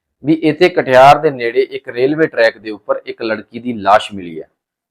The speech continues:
ਵੀ ਹੋ ਸਕਦਾ ਉਹ ਲਾਸ਼ ਅਰਚਨਾ ਸਿੰਘ ਦੀ ਹੋਵੇ,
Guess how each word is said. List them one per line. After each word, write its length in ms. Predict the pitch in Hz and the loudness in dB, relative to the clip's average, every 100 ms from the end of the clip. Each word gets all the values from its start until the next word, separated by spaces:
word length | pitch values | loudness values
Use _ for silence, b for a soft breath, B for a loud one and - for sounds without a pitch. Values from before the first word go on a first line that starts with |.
| _ - | _ -2
ਵੀ 120 | 170 | -2
ਹੋ 260 | 117 135 | 2 4
ਸਕਦਾ 480 | 170 160 143 143 147 - _ _ _ _ | 4 2 4 4 4 0 _ _ _ _
ਉਹ 140 | 175 185 | 6 6
ਲਾਸ਼ 420 | 139 120 123 - 135 135 _ _ _ | 8 6 4 2 -2 -2 _ _ _
ਅਰਚਨਾ 380 | 131 127 156 185 | 0 2 2 2
ਸਿੰਘ 240 | 175 165 160 | 2 0 2
ਦੀ 120 | 160 | 4
ਹੋਵੇ, 280 | 143 131 | 4 2